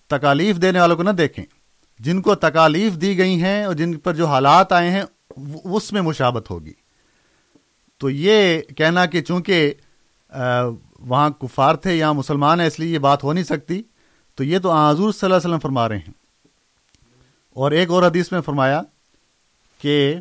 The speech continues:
آخری زمانے جب فتنے آئیں گے تو علماءہم شر من تحت ادیم السماء،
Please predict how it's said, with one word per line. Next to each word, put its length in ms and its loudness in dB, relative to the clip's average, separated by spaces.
آخری 300 -2
زمانے 400 2
جب 140 2
فتنے 300 -2
آئیں 240 2
گے 180 -4
تو 260 -4
علماءہم 580 2
شر 280 -2
من 160 -4
تحت 260 -8
ادیم 240 -4
السماء، 300 -10